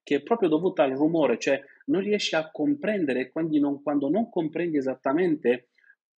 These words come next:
quello che quella persona vuole comunicarti, però non riesci a capire per via del rumore, automaticamente non puoi reagire. Non puoi reagire né a quello che ti sta chiedendo, non puoi reagire neanche a, a quello che magari v-, vorresti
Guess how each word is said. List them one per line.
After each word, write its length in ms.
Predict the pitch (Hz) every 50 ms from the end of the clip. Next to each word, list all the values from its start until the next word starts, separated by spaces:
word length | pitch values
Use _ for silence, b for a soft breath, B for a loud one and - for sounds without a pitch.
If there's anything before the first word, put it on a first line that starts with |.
| _ _ _
quello 380 | - - 175 185 190 190 170
che 120 | - - 147
quella 240 | - 151 135 131
persona 560 | 131 - 120 - - - 185 185 151 123 117 113
vuole 280 | 120 135 135 131 127
comunicarti, 1040 | - 135 131 131 139 139 156 147 - - 135 139 131 - - _ 131 151 180 - _ _ _ _ _ _
però 160 | _ - 127
non 120 | 139 135 127
riesci 220 | 147 180 170 - 165
a 40 |
capire 320 | - - 143 135 165 147 131
per 160 | - 113 117
via 140 | 131 156 156
del 100 | 165 165
rumore, 600 | 170 180 170 139 120 117 123 123 - - - _ _
automaticamente 720 | 127 135 135 147 143 147 147 - - 190 214 220 214 165
non 240 | 143 147 170 196 185
puoi 220 | - 190 180 151
reagire. 560 | 127 120 117 110 110 117 107 104 104 - - _ _ _ _ _ _ _ _ _ _ _
Non 120 | 131 147 156
puoi 160 | 156 165 165
reagire 400 | 156 147 143 143 165 156 139 123
né 160 | 131 147 175
a 140 | 185 175 180
quello 200 | - 165 156 151
che 120 | - 143
ti 120 | - - 120
sta 220 | - - 156 156
chiedendo, 380 | - 185 170 143 131 131 139 135
non 120 | 139 135
puoi 140 | - 147 139
reagire 320 | 135 135 139 143 156 147
neanche 420 | 131 135 147 165 151 - 147 143 - B B B B B B B B
a, 160 | 117 117 -
a 100 | - 120
quello 260 | - - - 160 160
che 140 | 160 - 151
magari 520 | 131 127 127 135 151 156 151 143 135 147 - _ _ _
v-, 240 | _ 120 117 120 127 - _
vorresti 1400 | _ 131 117 120 127 127 131 131 135 147 170 196 220 208 214 - - - - _ _ - 113 113 113 110 -